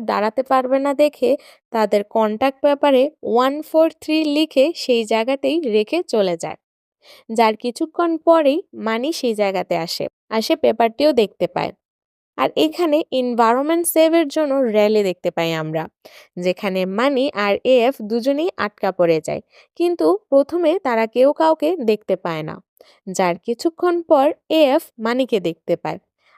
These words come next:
আর চিৎকার দিয়ে তাকে ডেকে বলে, "মানি, আমি এইখানে।" Finally happy ending। মানি এএফকে বলে, "নিজের খেয়াল রেখো।" And লাস্ট বারের মতো শুলেসটা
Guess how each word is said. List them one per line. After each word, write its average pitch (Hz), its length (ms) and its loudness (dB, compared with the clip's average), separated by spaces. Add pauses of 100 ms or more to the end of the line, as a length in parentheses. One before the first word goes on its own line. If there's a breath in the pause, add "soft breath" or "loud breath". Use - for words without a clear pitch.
(140)
আর 214 100 0 (100)
চিৎকার 269 540 0
দিয়ে 339 160 2
তাকে 330 300 -2
ডেকে 214 340 -2
বলে, 269 260 4 (200)
"মানি, 285 420 -2 (180)
আমি 226 220 -6 (100)
এইখানে।" 190 520 -8 (460)
Finally 294 760 2
happy 254 400 2
ending। 190 400 -4 (800 soft breath)
মানি 294 320 0 (100)
এএফকে 254 520 -4
বলে, 277 400 2
"নিজের 226 480 -4
খেয়াল 190 360 -2
রেখো।" - 360 -8 (320)
And 302 140 -4 (100)
লাস্ট 220 420 0
বারের 294 360 2
মতো 302 320 -2 (480 soft breath)
শুলেসটা 294 600 0